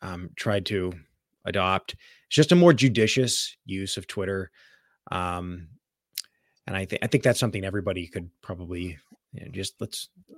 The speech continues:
practice a little bit more wisdom in, in how we tackle some of these issues. I mentioned, uh, on, like, just for example, on this calendar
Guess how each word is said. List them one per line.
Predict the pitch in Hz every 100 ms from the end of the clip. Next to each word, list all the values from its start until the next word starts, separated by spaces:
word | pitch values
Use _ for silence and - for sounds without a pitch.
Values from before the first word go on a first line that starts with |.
| 294
practice | - 135 - 110
a |
little | 120 123
bit | 110
more | 104 101
wisdom | 101 98 101 92 -
in, | 92 95
in | 92 90 87
how | 92
we | 90 87
tackle | 87 90 90 92
some | 98
of | 87
these | 87 90
issues. | 92 92 90
I | 98
mentioned, | 95 101 - 95 92 87 - - - _
uh, | - - -
on, | 87 -
like, | - 87
just | 95 - - - -
for | 98
example, | 98 92 90
on | 87
this | 87
calendar | - 120 170 113 90 90